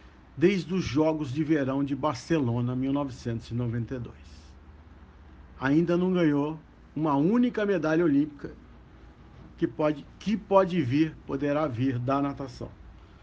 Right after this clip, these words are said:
A história começa com uma menina que tinha cinco anos e meio e seus pais a matricularam em uma escola de natação pra que a menina pudesse aprender a nadar e pudesse ir à praia com a sua família.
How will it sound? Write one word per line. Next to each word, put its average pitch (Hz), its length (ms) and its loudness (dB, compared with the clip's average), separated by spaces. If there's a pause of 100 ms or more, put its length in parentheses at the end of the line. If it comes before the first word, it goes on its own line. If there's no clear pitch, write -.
(800)
A 156 60 -4
história 190 340 -2
começa 170 440 -2
com 170 100 -8
uma 175 160 -2
menina 151 380 0
que - 80 -14
tinha 143 240 -4
cinco 202 540 -2
anos 180 280 0
e 147 60 2
meio 120 360 0 (760)
e 180 40 -6
seus 208 300 -4
pais 196 300 0
a 196 80 -2
matricularam 180 680 0
em 170 60 2
uma 170 160 0
escola 160 420 0
de 143 80 -4
natação 151 540 -2
pra 175 100 -2
que 185 120 -4
a 185 40 -2
menina 190 320 -2
pudesse 156 560 -2
aprender 165 400 -2
a 170 80 0
nadar 185 480 0 (1040)
e 180 80 -4
pudesse 185 520 0
ir - 20 4
à 190 80 2
praia 160 400 0
com 160 100 -2
a 147 60 0
sua 156 180 -4
família. 120 600 -4